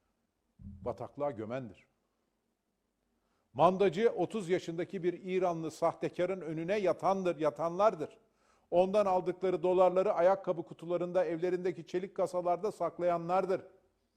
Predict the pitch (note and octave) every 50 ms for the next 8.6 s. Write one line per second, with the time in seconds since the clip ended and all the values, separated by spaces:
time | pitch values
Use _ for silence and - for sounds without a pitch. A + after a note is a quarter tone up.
0 | _ _ _ _ _ _ _ C3 E3 F#3 F#3+ G3+ G#3 - - F#3+ F#3+ F#3+ E3+ D#3
1 | F3+ F3+ F3 C#3 F3+ G3 F3+ E3 C#3+ E3 D#3 D3 E3+ E3 - - F3+ F3 F3 F#3
2 | F#3 F3 D#3 G3+ G3 - - F#3 F3 - - F3 F3 F3 F3+ F#3 D3 D#3 F3 G3+
3 | G3 D#3+ D#3+ F3 F3 F3+ F3 F3+ F3 F3+ F3 F3+ D3 D#3 G3+ B3 C#4 C4 - -
4 | - _ - _ _ _ _ _ _ _ D#3 A#3+ F3 F3 F#3 F#3 F3+ F3 E3+ E3
5 | D#3+ D3+ D#3 D#3+ D#3 C#3 B2 C#3 D#3 D#3 D3 C#3+ D#3 F3+ F#3+ G3 F#3+ G3 A3 G3+
6 | - - - F3 E3+ D#3+ E3 D3+ D#3 C#3 C3+ D#3+ D#3+ D#3+ E3 E3 D#3+ D#3 - G3+
7 | A#3 C4+ C4 - - - - _ _ _ _ A#2+ A#2+ - - G3 B3 B3+ A#3 F#3+
8 | - - - A2 G2+ F2+ E2+ E2+ E2 D#2+ _ _